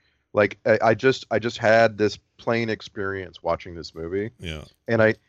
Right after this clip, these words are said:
Speaker 1: and I know damn well there have been seventeen Leatherface movies,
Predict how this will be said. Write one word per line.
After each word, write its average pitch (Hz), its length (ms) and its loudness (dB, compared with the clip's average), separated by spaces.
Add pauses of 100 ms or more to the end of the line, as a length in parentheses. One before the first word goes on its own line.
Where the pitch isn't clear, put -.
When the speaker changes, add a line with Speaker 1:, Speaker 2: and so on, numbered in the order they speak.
(140)
Speaker 1:
and 127 140 4
I 127 80 4
know 131 420 6
damn 113 340 0
well 95 400 4
there 98 220 0
have 95 160 -2
been 95 280 -4
seventeen 101 600 -4
Leatherface 90 640 -4
movies, 85 440 -6